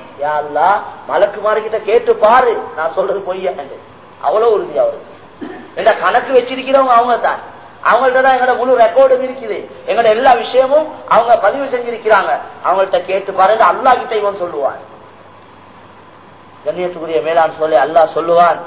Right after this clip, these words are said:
"இந்த விளக்கம் உனக்கு உலகத்துல கிடைச்சிருந்தா எப்படி நல்லா இருந்திருக்குதானே? உலகத்துல வாழ்ற நீ வாழ்ந்த வாழ்க்கை, வாழ்ந்து கொண்டிருக்கிற வாழ்க்கை ஒரு நாள் அரை நாள் என்றத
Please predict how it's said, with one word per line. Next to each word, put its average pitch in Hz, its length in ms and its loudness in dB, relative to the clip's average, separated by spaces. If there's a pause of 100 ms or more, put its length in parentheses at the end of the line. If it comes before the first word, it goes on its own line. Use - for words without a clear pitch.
(380)
"இந்த 165 180 -2
விளக்கம் 170 420 0
உனக்கு 165 320 -2
உலகத்துல 170 340 2
கிடைச்சிருந்தா 170 420 -4
எப்படி 175 320 2
நல்லா 170 300 0
இருந்திருக்குதானே? 170 880 -2 (580)
உலகத்துல 170 540 2
வாழ்ற 175 320 2 (100)
நீ 175 80 -10
வாழ்ந்த 165 380 2
வாழ்க்கை, 170 420 2 (360)
வாழ்ந்து 180 280 0
கொண்டிருக்கிற 175 420 -2
வாழ்க்கை 175 380 2
ஒரு 170 160 2
நாள் 180 260 0
அரை 165 220 2
நாள் 180 200 2
என்றத 180 500 0